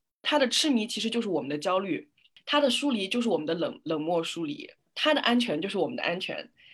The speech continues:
但是他又多了一个焦虑，就是他把那个，呃，除了混乱型以外的型分得更细了一些。就我们其实是把一些就是综合在一起了，它偏向类型一致，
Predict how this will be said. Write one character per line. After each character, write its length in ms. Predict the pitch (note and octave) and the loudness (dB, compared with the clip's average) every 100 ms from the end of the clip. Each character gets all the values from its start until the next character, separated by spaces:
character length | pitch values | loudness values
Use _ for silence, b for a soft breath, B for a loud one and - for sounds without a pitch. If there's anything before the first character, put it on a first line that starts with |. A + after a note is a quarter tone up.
| B | B
但 140 | C4+ C#4+ | 2 2
是 60 | |
他 160 | - C#4+ | 4 4
又 160 | D4+ | 6
多 200 | C#4 C#4 | 4 6
了 60 | C4+ | 4
一 100 | G3+ | 4
个 80 | A3 | 2
焦 220 | A3+ A3 | 4 4
虑， 160 | A3+ F#3+ | 4 -2
就 100 | C#4 | -4
是 60 | |
他 240 | C4+ - F#4+ | -4 0 2
把 200 | C#4+ - | 2 -2
那 160 | A#3 A#3 | -2 0
个， 220 | F#3 D#3 B B B | 0 -2 B B B
呃， 300 | E3 D#3 D3+ - _ _ _ | -6 -4 -4 -8 _ _ _
除 180 | - A#3 | 0 4
了 80 | D4+ | 4
混 220 | D4 E4+ | 4 6
乱 180 | B3+ G#3+ | 6 4
型 240 | F#3 F#3+ | 0 -2
以 80 | D#3+ | 0
外 180 | D#3 A3+ | 4 4
的 100 | F3 | 2
型 260 | F3 D#3 E3 | -2 -6 -4
分 180 | A#3+ | -2
得 60 | B3 | -2
更 160 | A#3+ A3+ | 0 0
细 300 | - - C4 | -2 -4 -2
了 100 | C#3+ | -2
一 100 | - | -6
些。 320 | - D2 C#2 | -8 -6 -4
就 120 | - | -2
我 160 | G3+ E3 | 0 2
们 140 | D#3+ | 0
其 140 | A#3 F#3 | -4 -6
实 100 | G3+ | -6
是 140 | G3+ | -4
把 160 | F#3+ B2+ | 0 0
一 80 | B2+ | 0
些 180 | F#3+ | -4
就 100 | F#3 | -6
是 120 | F#3 F3+ | -8 -6
综 260 | - A#3+ | 0 0
合 100 | A#3 | 0
在 180 | D#3 E3 | 0 0
一 80 | E3 | 0
起 180 | - - | -4 -8
了， 160 | A3+ | -6
它 60 | E3 | -6
偏 260 | - G#3+ G#3+ | -6 -6 -2
向 240 | G3 E3 | -2 -2
类 220 | - G3 E3 | 0 0 0
型 220 | - D3+ | -2 -6
一 220 | D3 D3 | -6 -8
致， 340 | D3 A#3 F3+ | -6 -4 -4